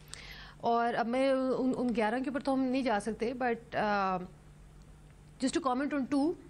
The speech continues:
uh, एक उन्होंने कहा हुआ है कि जी वो, uh, manufacturing को revive करना चाहते हैं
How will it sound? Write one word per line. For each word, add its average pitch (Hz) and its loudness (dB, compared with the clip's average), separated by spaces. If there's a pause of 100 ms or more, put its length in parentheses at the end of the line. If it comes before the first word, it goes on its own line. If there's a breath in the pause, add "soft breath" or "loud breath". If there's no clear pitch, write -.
(500)
uh, 214 0
एक 262 -2
उन्होंने 294 0
कहा 247 0
हुआ 254 0
है 294 -2
कि 285 -4
जी 277 -2
वो, 262 2
uh, - -4
manufacturing 233 0
को 302 0
revive 180 0
करना 190 -4
चाहते 190 -8
हैं 320 -10